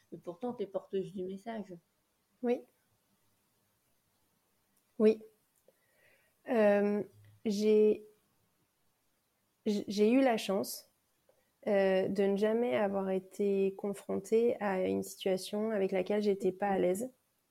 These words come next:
Speaker 2: Enfin, à devoir porter un message avec lequel je n'étais pas à l'aise parce que, euh,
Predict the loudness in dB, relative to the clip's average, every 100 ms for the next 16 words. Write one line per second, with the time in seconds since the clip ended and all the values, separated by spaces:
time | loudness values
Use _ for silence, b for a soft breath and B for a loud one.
0 | _ 0 4 4 4 0 -2 0 -2 0
1 | 0 -2 -2 0 0 0 -2 -2 -2 -6
2 | _ _ _ _ -8 -6 -4 -2 -2 0
3 | 0 0 -2 -8 b b b b -2 -2
4 | -4 0 6 8 6 4 0 2 2 2
5 | 0